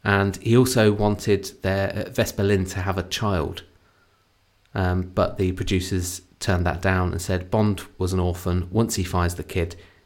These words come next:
Bond can't just leave the kid. Um, uh, I think that's something that, um, we've, we've seen in the most recent film.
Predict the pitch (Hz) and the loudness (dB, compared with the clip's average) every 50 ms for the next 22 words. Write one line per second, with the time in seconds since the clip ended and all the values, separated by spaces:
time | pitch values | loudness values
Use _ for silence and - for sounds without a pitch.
0 | _ _ - 92 90 90 87 85 87 - - 113 104 - - 98 92 - - 90 | _ _ -2 0 0 0 0 -2 -4 -6 -2 -2 -2 -2 -2 -4 -4 -4 -2 0
1 | 92 92 92 90 - - - - - 78 - - - - - _ _ _ _ _ | 0 0 0 -2 -4 -8 -8 -6 -4 -4 -4 -6 -10 -18 -20 _ _ _ _ _
2 | - - - _ _ _ _ _ _ _ - - 92 87 85 85 87 87 87 - | -20 -20 -20 _ _ _ _ _ _ _ -8 -4 -2 -2 -2 -2 -6 -8 -10 -16
3 | - _ _ _ - 101 95 90 90 87 87 - - - - - - - - - | -20 _ _ _ -2 0 0 0 0 -2 -4 -8 -12 -6 -6 -4 -4 -4 -4 0
4 | - 131 120 - - 104 95 95 90 95 87 - - - - - 98 92 92 92 | 0 0 0 0 0 0 0 0 0 0 -2 -2 -4 -12 -8 -4 -2 0 0 0
5 | 92 92 87 - - - _ _ _ - _ _ _ _ _ _ _ _ _ _ | 0 -2 -4 -6 -12 -20 _ _ _ -20 _ _ _ _ _ _ _ _ _ _
6 | _ _ - 101 92 92 92 - - - - _ _ _ _ _ _ _ _ - | _ _ 2 2 2 2 0 -6 -12 -16 -20 _ _ _ _ _ _ _ _ -2
7 | - 98 90 - - 107 104 101 98 98 95 - - - 110 98 98 98 95 101 | -2 0 0 2 2 2 4 4 2 0 -4 -6 -6 -2 0 0 0 0 0 0
8 | 101 101 98 - - 123 123 120 - 87 82 - - - 80 76 87 | 2 2 0 2 2 2 2 2 0 -4 -6 -6 -6 -6 -4 -4 -4